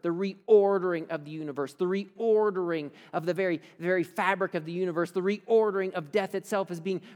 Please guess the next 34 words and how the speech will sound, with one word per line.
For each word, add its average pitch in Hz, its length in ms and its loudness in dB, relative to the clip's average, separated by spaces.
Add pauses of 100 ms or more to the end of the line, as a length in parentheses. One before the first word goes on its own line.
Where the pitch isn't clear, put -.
reknit 202 720 -2
together 185 400 -4
to 170 100 -4
bring 175 380 -4
resurrection 185 920 -2 (200)
life. 190 340 2
They 185 160 2
see 240 300 -2
this 196 240 0
scene 226 400 -2
of 180 480 2 (320)
order, 190 460 4 (100)
a 160 80 -2
sign 202 520 -2
of 160 120 -6
what 180 180 4
is 160 240 -2
coming, 175 460 -6
friends, 160 280 -6 (140)
a 160 60 -4
sign 175 320 -2
of 165 160 -6
the 156 80 -2
new 208 360 0
order, 147 440 -4
the 170 100 -2
new 208 160 0
world 185 460 -2
order, 147 380 -4 (200)
the 175 160 0
new 214 800 0
people 190 500 -4
of 147 240 -8
God 156 540 -2